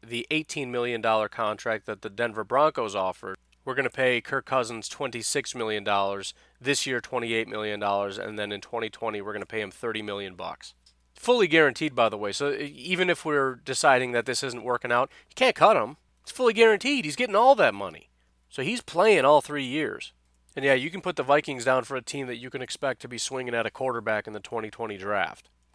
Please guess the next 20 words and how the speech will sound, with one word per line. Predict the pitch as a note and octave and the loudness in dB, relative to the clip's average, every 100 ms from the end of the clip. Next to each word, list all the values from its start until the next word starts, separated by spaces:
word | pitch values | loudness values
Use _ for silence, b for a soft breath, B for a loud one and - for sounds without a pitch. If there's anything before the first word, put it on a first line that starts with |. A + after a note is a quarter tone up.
| - | -8
Kirk | C3+ | -4
Cousins | - C3 A#2+ A#2 | 0 0 -2 -8
is, | G#2+ | -8
I | A#2+ | -6
mean, | B2+ A#2+ | -4 -4
it, | C3 - - _ _ _ _ _ - | -6 -10 -16 _ _ _ _ _ -2
even | G#3+ G3+ F3 | 0 2 2
if | D#3+ | 0
he | E3 | -4
plays | - E3 C#3+ A#2 | -2 0 0 0
well, | C3+ C#3 G2 F2+ _ _ | 4 4 4 -2 _ _
he's | - B2+ | -10 -6
thirty | - E3 C#3+ | 2 2 2
years | C#3 B2+ | 0 2
old | C3+ B2 G#2+ | 4 4 2
and | G2+ | -4
his | A2+ | -8
contract's | - B2+ A#2 A#2+ G#2 - | -2 0 0 0 -2 -2
running | G2+ G2 F2+ | -4 -4 -6
out. | E2 | -8